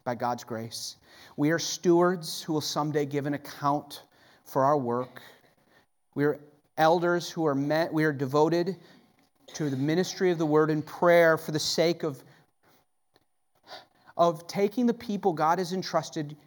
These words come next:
you, to us and feeding and leading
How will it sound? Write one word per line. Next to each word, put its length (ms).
you, 220
to 340
us 540
and 460
feeding 580
and 160
leading 640